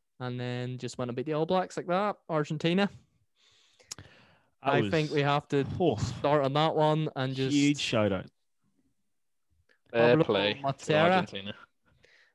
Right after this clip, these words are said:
Speaker 1: the leader of all leaders. Harvey, I know you liked his, when the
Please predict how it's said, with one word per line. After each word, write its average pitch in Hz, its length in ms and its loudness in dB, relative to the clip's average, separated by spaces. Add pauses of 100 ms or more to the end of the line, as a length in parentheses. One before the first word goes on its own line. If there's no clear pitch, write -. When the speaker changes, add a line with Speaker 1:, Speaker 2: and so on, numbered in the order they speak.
Speaker 1:
the 147 100 0
leader 165 400 4
of 139 120 2 (400)
all 139 280 2
leaders. 165 420 0
Harvey, 156 260 0
I 143 40 0
know 151 140 0
you 143 180 -2
liked 139 340 -2
his, 135 580 -4 (920)
when 139 180 -6
the 135 420 -2